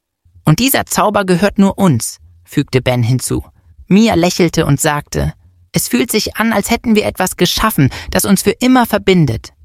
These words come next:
Die Freunde schauten in den Himmel, wo die Sterne leuchteten,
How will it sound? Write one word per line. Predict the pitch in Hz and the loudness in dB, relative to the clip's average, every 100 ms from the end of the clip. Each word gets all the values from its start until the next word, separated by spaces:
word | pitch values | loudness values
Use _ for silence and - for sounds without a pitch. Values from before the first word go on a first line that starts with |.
| _ - - | _ -20 -10
Die | 139 | -8
Freunde | - 180 185 160 | -2 0 2 0
schauten | - 170 - 160 | 0 -4 -2 -2
in | 139 | 0
den | 135 135 | 0 0
Himmel, | - 190 160 151 - - _ | 2 2 2 -2 -8 -20 _
wo | 185 | -2
die | 190 | 0
Sterne | 190 220 - 226 | 0 0 0 0
leuchteten, | 147 127 117 123 - 123 | 2 0 -2 -6 -4 -4